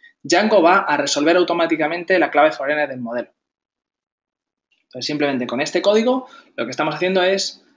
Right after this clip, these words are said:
eh, hacemos posible que se pueda hacer clic en una imagen para que nos lleve a la otra página. Y ya vamos a tener una sensación de navegación, ¿no?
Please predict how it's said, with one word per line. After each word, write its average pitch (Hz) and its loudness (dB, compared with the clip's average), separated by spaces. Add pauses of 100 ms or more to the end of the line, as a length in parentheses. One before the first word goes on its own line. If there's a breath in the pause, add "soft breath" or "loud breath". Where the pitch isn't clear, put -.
(160)
eh, 127 -2 (300)
hacemos 151 -6
posible 190 2
que - -4
se 135 -2
pueda 147 6
hacer 139 -2
clic 165 2
en 175 0
una 175 -4
imagen 180 -2
para 160 0
que 147 -10
nos 139 -8
lleve 139 -2
a 147 4
la 135 2
otra 123 -6
página. - -10 (380)
Y 135 -4
ya 143 4
vamos 151 0
a - -12
tener 160 0 (380)
una 147 -8
sensación 151 -6
de 180 -2
navegación, 123 -4 (300)
¿no? 185 -8